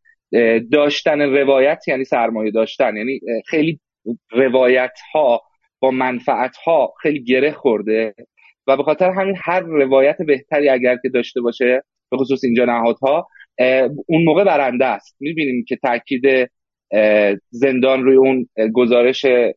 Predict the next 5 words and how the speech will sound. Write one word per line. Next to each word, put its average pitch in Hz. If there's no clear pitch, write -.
مستندشون، 127
نمی‌دونم، 117
تاکید، 117
اه، 98
خیریه 120